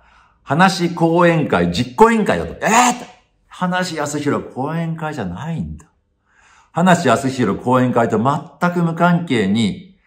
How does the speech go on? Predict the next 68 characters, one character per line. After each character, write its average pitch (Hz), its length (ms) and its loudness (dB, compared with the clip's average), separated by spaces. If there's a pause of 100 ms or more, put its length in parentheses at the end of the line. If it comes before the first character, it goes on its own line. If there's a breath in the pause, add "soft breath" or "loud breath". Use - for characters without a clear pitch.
(580)
し - 100 -16
か 120 100 -2
も 101 80 0
康 127 220 2
弘 127 180 0
使 - 80 -2
わ 107 80 2
な - 60 -6
い - 20 -10
で 123 60 -2
す - 40 -4
よ。 - 200 -12
今 139 120 0
度 98 80 -2
は 90 60 -10
葉 165 80 -2
梨 156 220 0
康 104 160 -2
弘 135 180 -2
使 - 80 -4
わ 127 60 2
な 107 80 -2
い。 85 120 -8 (200 loud breath)
葉 135 120 -4
梨 165 380 0
講 165 300 4
演 165 280 0
会、 135 440 0 (360 soft breath)
あ 107 120 -6
の、 98 140 -8 (520)
ゴ 113 140 4
ル 196 100 10
フ 196 160 8
大 190 240 4
会 151 180 6
実 - 180 -8
行 110 140 2
委 101 40 2
員 98 80 0
会 95 80 -2
ね。 113 60 0
ご 98 80 0
め - 20 2
ん - 20 0
な 104 60 -2
さ 98 100 -4
い。 82 40 -4
ゴ 104 100 2
ル 131 60 2
フ 131 60 -6
大 120 120 2
会 82 100 -4
見 80 80 -6
て 85 60 -8
ま 76 60 -10
し - 40 -12
た。 85 60 -6
ゴ 117 100 2
ル 160 80 6
フ 170 140 4
大 170 200 4
会 104 240 0
実 - 200 -6
行 202 240 10
委 202 40 6
員 196 120 2
会 95 200 0
が 78 200 -8